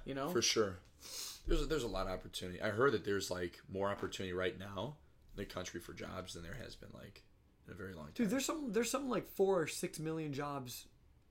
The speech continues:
Speaker 1: that
Speaker 2: Vacant.
Speaker 1: need, that need people. Yeah,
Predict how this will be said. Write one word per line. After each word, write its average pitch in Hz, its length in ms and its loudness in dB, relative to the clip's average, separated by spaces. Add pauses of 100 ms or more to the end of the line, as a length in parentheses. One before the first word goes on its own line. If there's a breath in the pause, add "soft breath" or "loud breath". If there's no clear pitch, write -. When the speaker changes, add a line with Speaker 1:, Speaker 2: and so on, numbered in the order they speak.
(200)
Speaker 1:
that 139 140 2
Speaker 2:
Vacant. 143 80 0 (100)
Speaker 1:
need, 143 140 2
that 147 140 2
need 143 340 4 (180)
people. - 360 -4 (720)
Yeah, 147 140 -2